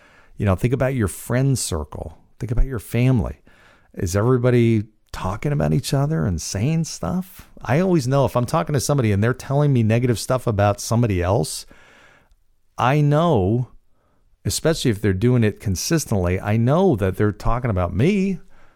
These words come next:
It's not like I'm the only one that they don't talk negatively about. They're just people that are wired that way, where they just, all they can do is pick out the negative stuff of other people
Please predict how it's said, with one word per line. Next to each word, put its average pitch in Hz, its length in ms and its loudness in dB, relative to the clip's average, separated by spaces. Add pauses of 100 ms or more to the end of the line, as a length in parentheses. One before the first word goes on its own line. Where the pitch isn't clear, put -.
(100)
It's - 180 -6
not 143 180 0
like 131 220 0
I'm 127 140 0
the 123 100 0
only 123 200 0
one 123 260 0
that 101 160 -2
they 98 120 0
don't 107 380 -2
talk 80 260 -4
negatively 80 500 -2
about. 82 420 -2 (560)
They're 110 100 2
just 143 260 0
people 160 300 0
that 110 180 2
are 104 140 2
wired 113 520 -2
that 80 200 -6
way, 76 180 -6
where 87 140 -4
they 92 140 -2
just, 117 260 -4
all 117 240 -4
they 143 140 0
can 107 180 -2
do 127 240 2
is 92 160 -4
pick - 240 -6
out 123 200 0
the 95 80 -6
negative 107 440 0
stuff - 340 -4
of 95 120 -2
other 95 160 0
people 95 500 0